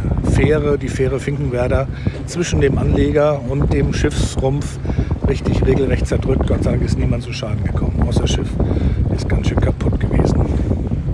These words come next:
Ja, und jetzt der Blick elbaufwärts Richtung Hamburg. Das ist das, was die Seeleute sehen, wenn sie hier hochfahren. Ähm,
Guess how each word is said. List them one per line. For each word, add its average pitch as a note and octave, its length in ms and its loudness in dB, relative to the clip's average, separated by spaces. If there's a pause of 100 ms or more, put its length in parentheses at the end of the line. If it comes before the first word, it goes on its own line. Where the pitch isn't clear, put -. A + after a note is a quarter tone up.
(440)
Ja, F#3+ 100 4
und - 240 0
jetzt - 280 0 (400)
der B2+ 100 2
Blick D3 300 -2 (920)
elbaufwärts E3+ 1200 0 (1040)
Richtung B2+ 560 -2 (1000)
Hamburg. G3 520 2
Das C3+ 140 -2
ist C#3+ 200 -6
das, C#3 200 -2
was C#3+ 120 -2
die C#3+ 80 -6
Seeleute C#3 480 0
sehen, D3 460 -2 (360)
wenn B2+ 120 -4
sie C3 120 -2
hier B2+ 180 2
hochfahren. D#3 720 -2 (720)
Ähm, B2+ 420 -2